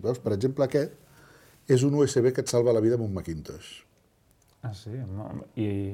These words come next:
Speaker 2: i en forma de Lego, de
Speaker 1: En
Speaker 2: peça
Speaker 1: forma
Speaker 2: de
Speaker 1: de
Speaker 2: Lego,
Speaker 1: peça,
Speaker 2: eh?
Speaker 1: de peça de Lego. Aquest et salva la vida amb qualsevol ordinador. I després, porto, aquest sempre el porto a la cartera, que no, no és una targeta
Speaker 2: Això és una targeta,
Speaker 1: no és
Speaker 2: també.
Speaker 1: una targeta d'American Express, però ho sembla.
Speaker 2: Sí,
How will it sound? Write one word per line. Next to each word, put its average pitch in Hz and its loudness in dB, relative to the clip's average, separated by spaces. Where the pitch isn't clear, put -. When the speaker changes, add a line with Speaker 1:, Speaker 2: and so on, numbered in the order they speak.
Speaker 2:
i - -4
en 104 -2
forma 127 6
de 120 6
Lego, 104 -2
de 110 2
Speaker 1:
En 110 2
Speaker 2:
peça 135 6
Speaker 1:
forma 135 8
Speaker 2:
de 135 8
Speaker 1:
de - 8
Speaker 2:
Lego, 101 4
Speaker 1:
peça, 123 6
Speaker 2:
eh? - -10
Speaker 1:
de 107 4
peça 98 -2
de 85 -4
Lego. 78 -8
Aquest 202 6
et 135 2
salva 160 8
la 139 4
vida 147 6
amb 135 -4
qualsevol 120 2
ordinador. 95 -2
I 139 6
després, 170 4
porto, 151 2
aquest 139 4
sempre 151 2
el 120 0
porto 120 2
a 120 4
la 127 2
cartera, 117 0
que 113 2
no, 110 0
no 120 0
és 123 -2
una 123 0
targeta 92 -2
Speaker 2:
Això 104 -2
és 104 -6
una 123 0
targeta, 98 -6
Speaker 1:
no 127 6
és 127 6
Speaker 2:
també. 135 4
Speaker 1:
una 123 6
targeta 110 4
d'American 92 -4
Express, 98 -4
però 82 -6
ho 165 -6
sembla. 87 -4
Speaker 2:
Sí, - -4